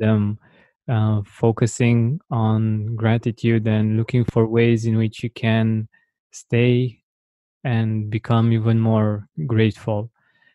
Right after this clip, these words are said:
Um, let us know a little bit how you got started. I know that, uh, you had these family health issues. How did you start your journey? How, how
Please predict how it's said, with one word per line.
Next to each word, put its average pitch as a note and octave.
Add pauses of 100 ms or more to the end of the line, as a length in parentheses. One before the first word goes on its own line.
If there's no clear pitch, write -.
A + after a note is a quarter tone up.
(200)
Um, B2
let E3+
us E3+
know D3+ (100)
a C#3+
little C#3
bit C3+ (240)
how D3
you C3
got B2+
started. A2
I A#2
know A#2+
that, A#2+ (140)
uh, C#3
you A#2
had A2+
these A2+
family B2+
health B2 (300)
issues. B2+ (300)
How D3+
did C#3+
you D3 (460)
start -
your A2+
journey? A2
How, A#2
how B2